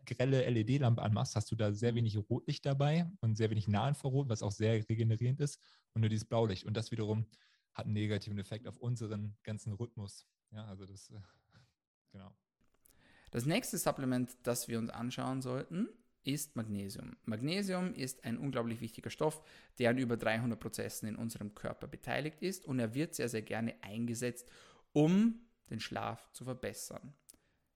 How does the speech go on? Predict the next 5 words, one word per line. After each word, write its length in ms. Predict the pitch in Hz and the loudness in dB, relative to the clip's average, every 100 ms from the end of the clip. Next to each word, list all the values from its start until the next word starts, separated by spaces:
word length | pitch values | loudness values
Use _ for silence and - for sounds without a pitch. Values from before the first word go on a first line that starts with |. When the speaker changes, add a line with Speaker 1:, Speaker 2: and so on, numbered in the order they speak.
| _ | _
Speaker 2:
Studien 320 | - 190 240 - | -4 2 4 4
zeigen 300 | - 160 160 | 2 2 0
jedoch, 440 | 151 170 330 - - _ _ _ - | 0 -2 -4 -8 -20 _ _ _ -6
dass 280 | 110 - | -6 -6
dies 680 | - 170 240 131 - - - | -6 0 2 2 -2 -6 -10